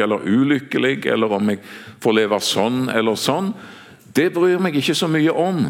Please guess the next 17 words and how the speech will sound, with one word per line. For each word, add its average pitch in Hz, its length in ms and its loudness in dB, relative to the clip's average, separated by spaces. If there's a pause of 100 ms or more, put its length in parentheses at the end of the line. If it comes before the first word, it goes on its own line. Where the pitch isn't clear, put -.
sier - 320 -2
Paulus 113 480 0
i 113 140 0
den 95 180 -2
sammenhengen. 87 640 -4 (480)
For - 80 0
det 156 140 0
er 156 80 -4
bare 151 180 0 (480)
det 160 140 2 (100)
som 151 160 0
gjelder. 156 400 -2 (140)
En, 160 380 -2 (280)
at - 240 -4
jeg 123 220 -4 (520)
blir 123 360 2 (260)
sluttfrelst 156 960 -2